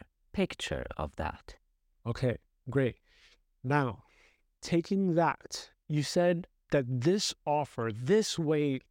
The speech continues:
Speaker 2: this little variation of presenting life purpose dot com feels expansive. It feels exciting. It feels like this is something that you can do for a longer period of time. It feels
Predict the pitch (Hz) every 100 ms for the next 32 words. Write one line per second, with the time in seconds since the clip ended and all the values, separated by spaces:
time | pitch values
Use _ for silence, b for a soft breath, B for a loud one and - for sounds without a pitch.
0 | _ - 143 208 - 202 202 160 165 170
1 | 151 151 156 - - - _ _ _ _
2 | _ _ _ - 143 - 147 147 165 -
3 | 170 160 - _ 135 139 151 - 143 139
4 | 139 120 - 131 90 - b b b b
5 | b _ - - 151 151 139 135 127 -
6 | _ - 123 - - 151 151 151 143 -
7 | - - - - _ 131 - - 135 131
8 | 120 - 131 - - 147 139 120 - 123
9 | - - 156 143 139 123 b b b b
10 | b b b b _ - 147 143 139 -
11 | 143 147 - 147 131 147 143 139 151 127
12 | 135 135 - 131 131 135 139 143 135 123
13 | - 147 139 127 113 - - 156 156 123
14 | 107 - - - - 151 135 -